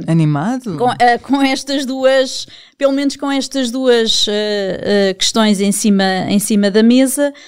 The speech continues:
Speaker 2: eh, além depois do próprio, do próprio orçamento, que
Speaker 1: Pois era,
Speaker 2: obviamente
Speaker 1: que eu
Speaker 2: domina depois os trabalhos parlamentares até ao final do ano,
Speaker 1: Do ano.
Speaker 2: praticamente, sim.
Speaker 1: É isto, entretém os deputados até ao dez de outubro e depois, eh,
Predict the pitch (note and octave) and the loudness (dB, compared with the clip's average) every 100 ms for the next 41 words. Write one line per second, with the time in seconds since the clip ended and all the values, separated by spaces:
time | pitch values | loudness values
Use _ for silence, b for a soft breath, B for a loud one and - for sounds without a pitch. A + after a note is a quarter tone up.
0 | B - B3+ C4 B3 A#3 G#3+ G#3+ G#3+ G#3 | B -2 0 0 0 -2 -2 -4 -6 -4
1 | G3 G3 G3+ G3 F#3 F#3+ G3 F#3+ F#3+ F3+ | -4 -6 -4 -2 -2 -2 -2 -2 -4 -6
2 | F3+ F3+ F3+ - F3 F3 E3+ E3+ G3+ - | -6 -2 -4 -2 -4 -4 -6 -4 -6 -2
3 | F3 D#3+ D3 D#3 F3 E3+ E3 - G#3 G3+ | -2 0 0 -2 0 0 0 2 2 4
4 | G#3 G#3+ - G3+ F#3+ - G3+ G3 F#3+ - | 2 0 0 -2 -2 -6 -4 -4 -4 -6
5 | G3+ G#3 G#3 G#3 G3+ G3 G#3 G#3 G#3 G#3 | -4 -2 -4 -2 -4 -4 -6 -2 -2 -2
6 | - G3 - G#3 G3 G3 G#3+ A3+ F#3+ F#3+ | -2 -4 -2 -2 0 0 0 0 0 0
7 | E3 D#3+ F3+ D3+ F#3 F#3+ E3 D#3+ - D#3 | -2 0 0 -2 -4 -2 -2 -6 -8 -12
8 | D3+ b b G3 F3+ C#3+ - F#3 E3 - | -12 b b 2 2 0 0 0 0 -4
9 | F#3 F3 D#3+ - - F3+ E3 F3 D#3+ F3 | 0 0 -2 -8 0 2 2 -2 -2 -2
10 | E3+ E3+ E3+ E3 F3 E3+ F3+ - F#3 F3+ | -2 -2 -2 0 0 0 -4 -2 -2 0
11 | F#3+ F#3+ E3+ _ E3+ E3 D3+ - E3+ E3+ | 0 0 0 _ 0 0 -2 -4 -4 -2
12 | - | -4